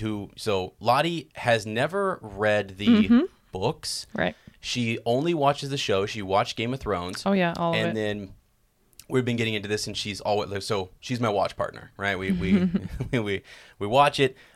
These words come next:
Speaker 1: uh, we react to it. She's sort of like, "Wow." And then I get on here, I talk with Matt, and, uh, we, we break it all down. So, yeah, she has lots of questions, and we're gonna kinda go through those. But before,
Speaker 2: Mm-hmm.
Speaker 1: you know, Viserys, when,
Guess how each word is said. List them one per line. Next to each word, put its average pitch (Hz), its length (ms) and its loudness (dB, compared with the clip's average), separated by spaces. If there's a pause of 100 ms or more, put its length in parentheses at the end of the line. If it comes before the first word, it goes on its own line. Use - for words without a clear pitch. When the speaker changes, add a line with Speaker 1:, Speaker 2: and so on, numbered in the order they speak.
(100)
Speaker 1:
uh, 95 600 6
we 90 100 -12
react 120 440 2
to 127 120 2
it. 120 180 -2
She's 98 300 -6
sort 87 140 -6
of 65 60 -6
like, 67 180 -4
"Wow." 117 460 2
And 98 120 -8
then 92 100 -4
I 95 60 -2
get 107 140 -4
on 107 140 -2
here, 101 220 0
I 92 60 2
talk 101 260 0
with 95 140 -12
Matt, 92 380 -4 (340)
and, 90 500 -2
uh, 50 300 0 (160)
we, 95 180 -6
we 90 120 -10
break 98 240 0
it 92 60 -4
all 90 140 0
down. 92 320 -2
So, 127 240 2 (240)
yeah, 131 120 8
she 127 140 -2
has 127 80 -2
lots 147 160 2
of 120 60 -8
questions, 165 420 0
and 127 60 0
we're 123 80 2
gonna 117 100 0
kinda 110 180 0
go 98 140 0
through 139 160 -4
those. 147 180 0
But 143 200 -2
before, 233 520 -4
Speaker 2:
Mm-hmm. 226 220 0
Speaker 1:
you 151 80 -8
know, 160 80 2
Viserys, 123 760 0
when, 113 340 -4